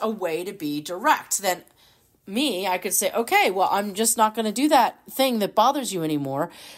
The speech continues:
but I'm gonna let you know, like, hey, I won't blast the music in the house anymore, but I'm gonna let you know it makes me mad when you steal food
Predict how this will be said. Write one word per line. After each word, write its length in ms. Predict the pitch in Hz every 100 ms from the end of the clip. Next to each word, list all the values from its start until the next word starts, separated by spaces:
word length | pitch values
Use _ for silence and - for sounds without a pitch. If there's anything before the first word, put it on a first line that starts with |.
| _
but 120 | 226 247
I'm 120 | 247
gonna 160 | 254
let 340 | 214 180 180 -
you 120 | 240
know, 640 | 254 330 311 170 180 247 - _ _ _ _
like, 320 | 220 226 -
hey, 220 | 254 349
I 60 | 262
won't 260 | 233 254
blast 280 | 254 240 247
the 60 | 208
music 400 | 196 247 220 202
in 100 | 170
the 60 | 165
house 300 | 202 285 190
anymore, 400 | 156 139 131 147
but 140 | 160
I'm 80 | 165
gonna 100 | 175
let 240 | 180 185
you 80 | 170
know 300 | 170 247 208
it 80 | -
makes 240 | 156 156
me 100 | 165
mad 300 | 151 143 156
when 100 | 160
you 80 | 151
steal 240 | 143 139
food 400 | 147 - 127 147